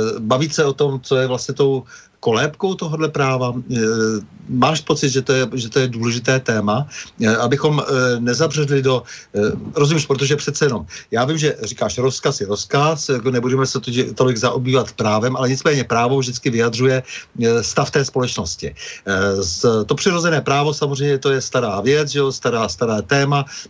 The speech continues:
eh, které konec konců svatý Augustin už to tady zmínil, konec konců Tomáš Akvinský a tak dále. To jsou všechno lidi, eh, kteří ho potom uváděli nějakým způsobem, eh, v život a potom o těch, eh, dalších eh, eh, kohortách, eh,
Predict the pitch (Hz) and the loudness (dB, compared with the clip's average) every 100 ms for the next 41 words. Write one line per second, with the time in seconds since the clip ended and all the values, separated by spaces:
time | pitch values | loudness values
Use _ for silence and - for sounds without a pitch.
0 | - 113 104 131 123 135 131 139 123 123 | -2 -2 2 2 4 2 2 -2 -2 0
1 | 135 127 117 120 127 139 - 135 131 113 | 0 0 2 0 2 -2 0 0 0 -2
2 | 120 120 110 98 131 135 135 131 - - | 0 0 0 0 2 2 2 -2 -10 -16
3 | - 127 123 123 - 127 107 123 120 107 | -2 2 4 2 0 0 0 -2 0 2
4 | 107 - 143 139 131 113 - 120 110 101 | 0 -2 0 2 2 0 -4 -2 -2 0
5 | 117 123 139 - 127 113 127 117 117 120 | 0 0 0 0 -2 0 0 2 0 0
6 | - - - 117 113 127 127 131 123 127 | -6 -4 2 2 2 0 2 0 0 -4
7 | 117 147 127 123 123 120 117 123 123 135 | -2 0 2 0 0 -2 0 -2 0 -4
8 | - 120 - 113 92 87 127 113 110 127 | -4 -8 -6 -2 -2 -2 -2 0 2 4
9 | 131 - 127 117 120 113 113 117 - - | 2 2 -2 -2 -2 -2 -2 -2 -4 -16
10 | - 104 107 120 117 135 - 131 117 113 | -6 -2 2 2 2 -2 0 0 2 0
11 | 107 - - - 104 107 104 117 107 120 | -2 -6 -18 -4 0 2 2 0 2 0
12 | - 123 123 127 | 2 0 0 -2